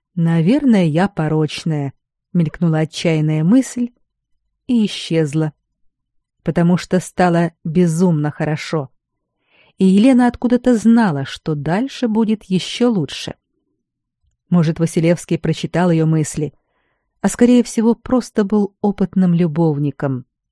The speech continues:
Но он все понял. Александр стал целовать ее грудь, и наслаждение сделалось таким острым, что Елена закричала. И зеленые глаза любовника ярко сверкнули —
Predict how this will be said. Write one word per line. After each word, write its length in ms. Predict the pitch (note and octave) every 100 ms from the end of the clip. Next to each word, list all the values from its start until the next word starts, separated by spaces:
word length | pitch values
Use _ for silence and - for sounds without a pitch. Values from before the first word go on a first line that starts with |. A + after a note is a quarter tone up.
| _ _ _ -
Но 180 | D#3+
он 120 | D#3+ D3+
все 280 | - F3+
понял. 480 | E3+ F3+ F3 D3 B2+ _ _ _ _ _ _ _ _ _ _
Александр 640 | D#3 D#3 - A#3 A#3+ A3
стал 360 | G#3+ - F3 F3
целовать 560 | - F3+ D#3 D3+ E3+ E3+
ее 200 | D3+ D3
грудь, 400 | D3+ D3+ - _ _ _ _ _ _ _ _
и 80 | E3+
наслаждение 720 | D#3 - D#3+ D3+ F3 E3+ D#3+
сделалось 480 | C#3+ D#3+ D#3+ D#3 -
таким 380 | E3+ E3 A#3 G3
острым, 440 | D#3+ - F3 D#3 - _ _
что 260 | - - D#3
Елена 380 | D3+ D#3+ E3 D#3+
закричала. 840 | D#3+ D#3 E3 - E3+ D3+ C3+ B2 _ _ _ _ _ _ _ _ _ _ _
И 80 | F3
зеленые 420 | E3+ A#3 A#3 A3+
глаза 320 | G#3 G3+ G#3+
любовника 580 | G#3 F3 A3 G#3 G#3 F#3
ярко 380 | E3+ E3+ E3 D#3+
сверкнули — 760 | - E3 - A3+ A#3+ A3+ G#3